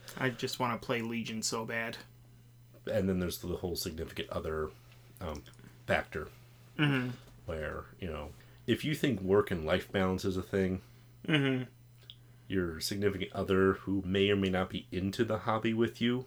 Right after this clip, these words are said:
Speaker 1: Mm-hmm.
Speaker 2: is also a big balance game. So always wanna make sure that you do things, um,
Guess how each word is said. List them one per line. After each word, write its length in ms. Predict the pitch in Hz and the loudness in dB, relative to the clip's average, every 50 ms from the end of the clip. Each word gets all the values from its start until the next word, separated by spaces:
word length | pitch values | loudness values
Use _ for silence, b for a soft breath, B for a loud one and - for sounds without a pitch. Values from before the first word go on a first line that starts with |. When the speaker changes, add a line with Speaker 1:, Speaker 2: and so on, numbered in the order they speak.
| - - | -4 -2
Speaker 1:
Mm-hmm. 340 | 143 135 127 123 127 139 123 - - - | 0 0 0 -2 -4 -6 -8 -10 -4 -2
Speaker 2:
is 160 | - 98 95 | 0 2 4
also 340 | 95 90 85 - - 87 82 | 4 4 4 2 -2 -4 -4
a 20 | |
big 240 | 82 85 82 78 - - - - | -2 -2 -4 -4 -6 -12 -8 -6
balance 360 | 82 76 76 76 78 71 - | -4 -4 -4 -4 -8 -10 -10
game. 280 | - 73 76 78 80 - | -8 -8 -8 -8 -8 -10
So 320 | - - 80 80 - - B B B B B B B B B B B B B - | -8 -6 -4 -4 -4 -6 B B B B B B B B B B B B B 0
always 260 | 95 92 92 90 - | 4 6 6 6 4
wanna 160 | 101 95 90 90 | 4 2 4 4
make 160 | 87 85 82 | 2 0 -2
sure 240 | - - 90 85 85 | -2 -2 -2 -2 0
that 260 | 80 82 80 80 - - | -2 -2 -4 -4 -4 -4
you 100 | 90 82 | -4 -4
do 180 | 78 85 82 | -2 -4 -4
things, 500 | 80 - 87 80 80 82 80 78 - - - - | -4 -4 -4 -4 -4 -4 -4 -6 -6 -8 -10 -8
um, 300 | 82 78 76 76 76 | -6 -6 -6 -6 -8